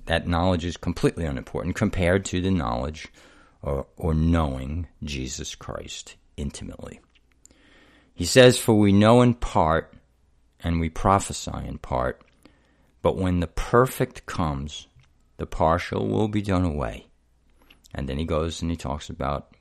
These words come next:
the difference between being a child and being an adult.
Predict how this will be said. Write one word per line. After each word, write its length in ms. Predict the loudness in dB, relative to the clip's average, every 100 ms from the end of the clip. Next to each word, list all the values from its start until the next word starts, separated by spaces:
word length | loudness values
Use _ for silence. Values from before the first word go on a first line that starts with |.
| _
the 100 | -10
difference 380 | -8 -6 -8 -8
between 560 | -16 -10 -6 -6 -8 -10 _ _ _ _ _ -16
being 180 | -12 -10
a 40 |
child 520 | -4 0 2 2 2 -2 _ _ _ _ _ _
and 140 | -14 -12
being 180 | -6
an 80 | -4
adult. 340 | -2 -4 -6